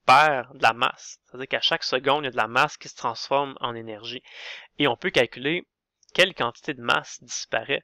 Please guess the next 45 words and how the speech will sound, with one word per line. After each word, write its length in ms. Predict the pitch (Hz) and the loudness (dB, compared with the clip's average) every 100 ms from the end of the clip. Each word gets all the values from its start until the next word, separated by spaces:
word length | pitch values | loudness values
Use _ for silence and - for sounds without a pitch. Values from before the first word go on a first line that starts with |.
| - | -8
à 120 | - | -6
chaque 220 | - 127 | -4 -4
seconde 480 | - 117 127 151 143 - | -4 -2 -2 -4 -8 -6
pour 340 | 135 147 135 | -2 -2 -2
justifier, 640 | - 131 - - - 156 147 | -8 -10 -12 -16 -10 -8 -4
là, 140 | 131 | -4
cette, 260 | - 127 _ _ _ _ _ _ _ _ - | -4 -6 _ _ _ _ _ _ _ _ -12
pour 160 | - | -12
produire 360 | - 139 131 160 | 0 0 2 -4
cette 180 | 131 - | -4 -4
quantité 280 | 123 - | -4 -4
d'énergie-là. 600 | 135 120 113 110 127 - - _ _ - - - _ | -8 -8 -8 -10 -10 -12 -12 _ _ -18 -18 -20 _
Quand 120 | 143 | 0
on 20 | - | 2
fait 100 | 202 | 0
les 120 | 185 | 0
calculs, 460 | 185 - 135 196 _ _ _ | -2 -2 -6 -8 _ _ _
ok, 180 | 143 156 | -8 -2
on 80 | 147 | -2
se 140 | - | -2
rend 80 | 117 | -6
compte 260 | - 160 185 | -2 -4 -2
qu'à 320 | 156 - - | -2 -2 -2
chaque 280 | - 180 - | 0 -2 -2
seconde, 800 | - 156 139 120 139 165 131 - - - - | -6 -2 0 -2 -2 -8 -10 -10 -16 -20 -14
la 180 | - 131 | 4 4
réaction, 580 | 143 127 117 - 156 165 | 6 4 4 -2 -4 -4
là, 100 | 139 | -6
qui 140 | - | -8
se 60 | - | -14
produit, 240 | - 120 151 | -8 -2 -2
on 60 | |
sait 120 | - | -2
que 60 | 160 | -6
c'est 100 | 120 | -6
quatre 280 | - 131 139 | 2 0 2
hydrogènes 520 | 127 113 113 131 143 | -6 -4 -2 -2 -2
devient 320 | 113 113 123 | -6 -4 -6
un 140 | - 117 | -4 -8
hélium, 380 | 120 113 123 190 | -10 -6 -8 -8
là, 100 | 190 | -16
mais 80 | 127 | -12
si 120 | - | -6
on 100 | 139 | -6
regarde 360 | 123 127 147 | 0 2 2